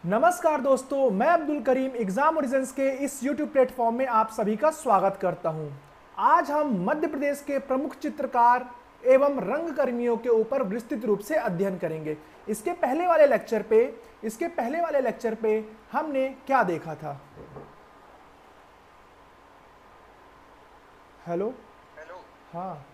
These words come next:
Speaker 2: सुनो, तुम बोलना नहीं, क्योंकि तुम जो बोलोगे वो record होगा, ठीक है?
Speaker 1: हाँ।
Speaker 2: तो बच्चे ज्वाइन करें ना करें, तुम्हें properly पढ़ाना है,
Speaker 1: हाँ।
Speaker 2: क्योंकि अभी दो लोग आए हैं, ठीक है?
Speaker 1: ठीक है।
Speaker 2: आज के lecture देख के शायद एक और लड़की admission लेगी।
Speaker 1: हाँ।
Speaker 2: तो तुम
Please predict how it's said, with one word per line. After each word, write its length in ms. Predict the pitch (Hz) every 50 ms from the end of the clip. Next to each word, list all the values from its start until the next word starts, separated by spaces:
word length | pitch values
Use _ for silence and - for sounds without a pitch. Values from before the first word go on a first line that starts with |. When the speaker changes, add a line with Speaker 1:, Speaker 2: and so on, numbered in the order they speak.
| - - - - - - - - - - - - - - - - - - -
Speaker 2:
सुनो, 180 | 156 160 160 156
तुम 260 | 147 - 156 156 156 151 151
बोलना 180 | 156 160 180 175
नहीं, 140 | 165 180 190
क्योंकि 200 | 233 208 190 190
तुम 180 | - 165 170
जो 100 | 170 170
बोलोगे 340 | 160 160 156 156 160 170 190
वो 120 | 190 185
record 380 | 175 165 - 143 135 135 131 117
होगा, 160 | 110 104 110 110 -
ठीक 180 | 170 190 -
है? 80 | 247 214 - - - - - - -
Speaker 1:
हाँ। 260 | 165 156 156 156 147 143
Speaker 2:
तो 100 | 156 156
बच्चे 320 | - 147 143 - - 208 202
ज्वाइन 280 | - 165 160 165 185 185
करें 240 | 185 165 165 180
ना 140 | 185 190 180
करें, 260 | 175 170 156 170 180 -
तुम्हें 260 | 185 165 175 190 190
properly 580 | 175 156 143 135 - - - 156 151 175 175 190
पढ़ाना 420 | - 160 139 131 131 127 135 147
है, 220 | 151 151 160 180 196 - - - - - - 160
Speaker 1:
हाँ। 120 | 151 151
Speaker 2:
क्योंकि 240 | 151 160 151 - 180
अभी 280 | 175 175 196 208 214 202 - - - -
दो 140 | 160 170 175
लोग 220 | 175 180 170 156
आए 180 | 135 123 120 120
हैं, 160 | 123 120 -
ठीक 180 | - 165 170 -
है? 100 | 135 113
Speaker 1:
ठीक 500 | - - - - - - 156 147 143 -
है। 120 | 151 147 151
Speaker 2:
आज 200 | 151 156 - -
के 140 | - 185
lecture 380 | 180 175 170 170 - 190 180 180 -
देख 160 | 175 170 -
के 100 | - 202
शायद 280 | - - 180 170 175 170
एक 140 | 160 -
और 100 | 170 170 170 160
लड़की 200 | 156 - - 156
admission 380 | 151 147 143 139 135 - 143
लेगी। 380 | 135 127 117 117 110 - 120 113 - - - - - - -
Speaker 1:
हाँ। 120 | 160 156
Speaker 2:
तो 80 | 156 151
तुम 160 | 151 185